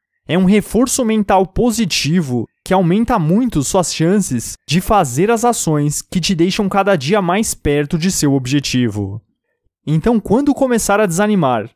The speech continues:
e perceber que está se preocupando demais, use essa técnica do MAS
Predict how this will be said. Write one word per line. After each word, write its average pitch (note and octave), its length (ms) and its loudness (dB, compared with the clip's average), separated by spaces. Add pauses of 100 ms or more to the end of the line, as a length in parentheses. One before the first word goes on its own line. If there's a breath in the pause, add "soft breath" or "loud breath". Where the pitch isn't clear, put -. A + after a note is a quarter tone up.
(100)
e C#3+ 80 -4
perceber D#3 600 0
que - 100 -8
está E3 220 0
se - 160 -4
preocupando F#3+ 560 0
demais, C3+ 760 -2 (200)
use G#3+ 340 2
essa A3+ 220 0
técnica C#3 520 0
do F3+ 140 0
MAS C#3+ 460 0